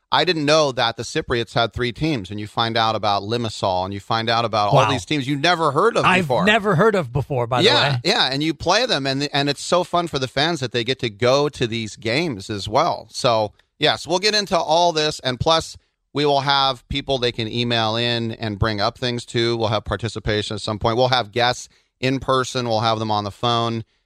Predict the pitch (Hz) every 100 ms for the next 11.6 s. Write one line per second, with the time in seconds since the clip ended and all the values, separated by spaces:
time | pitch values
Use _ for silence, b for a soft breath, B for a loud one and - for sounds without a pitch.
0 | _ 113 110 110 107 - 139 143 135 123
1 | - 107 90 104 110 85 85 - _ 220
2 | 226 220 - 208 196 147 196 190 170 -
3 | 160 156 180 156 160 - 175 160 156 -
4 | - 160 156 147 127 175 - - - 156
5 | 160 160 156 165 151 147 131 - - 180
6 | 170 - 151 - 175 160 151 135 143 180
7 | - 165 151 147 151 156 147 - 123 175
8 | 170 - 139 - 135 123 175 143 147 -
9 | 147 180 170 131 107 135 143 127 - _
10 | _ _ _ 180 139 156 135 - 135 127
11 | 196 156 127 - 147